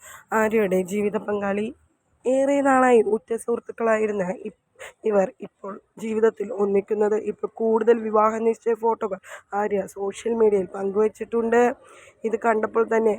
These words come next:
ആരാധകർ പല പല ചോദ്യങ്ങളുമായാണ് മുന്നോട്ടെത്തിയിരിക്കുന്നത്. ആര്യ എൻഗേജ്മെന്റിന് റിംഗ് വരെ അണിഞ്ഞിട്ടില്ല, എന്തുകൊണ്ടാണെന്നുള്ള ചോദ്യവും ഉയരുന്നു. ആര്യയുടെ ഏറ്റവും ഇഷ്ടപ്പെട്ട മകൾ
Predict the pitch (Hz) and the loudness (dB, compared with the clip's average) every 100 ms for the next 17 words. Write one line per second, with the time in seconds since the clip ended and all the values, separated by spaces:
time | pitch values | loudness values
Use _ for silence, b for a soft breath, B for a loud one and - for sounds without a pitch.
0 | - 214 220 226 226 196 196 - B _ | 0 0 2 0 0 -4 -12 -12 B _
1 | - 208 214 226 226 220 - 208 214 226 | -2 2 2 2 2 0 0 0 2 4
2 | 226 233 220 220 214 196 196 196 185 196 | 4 6 6 6 4 2 2 0 0 -2
3 | 208 - 220 208 220 220 220 233 220 B | -4 -2 -2 -2 0 0 2 0 -2 B
4 | B - 254 254 262 214 202 - b 226 | B 0 0 2 2 2 2 -8 b -6
5 | 240 240 247 247 240 247 240 202 208 220 | -6 -4 -8 -2 0 0 0 0 2 2
6 | 220 240 220 202 - 220 220 226 220 233 | 4 4 4 0 0 2 4 6 4 4
7 | 226 220 208 214 214 220 226 220 220 226 | 2 2 2 0 0 0 2 2 4 4
8 | 220 202 190 - 208 208 220 190 180 185 | 2 0 -4 -4 0 2 2 0 -2 -2
9 | 196 208 214 233 - B B - 226 240 | 0 0 2 2 0 B B 0 4 4
10 | 254 247 214 208 254 B B 220 233 - | 4 4 4 4 -2 B B -4 -4 -2
11 | 247 240 - - 254 247 233 196 208 220 | -2 -2 -6 -8 -6 -6 -8 -10 -4 -2
12 | 214 190 | -2 -4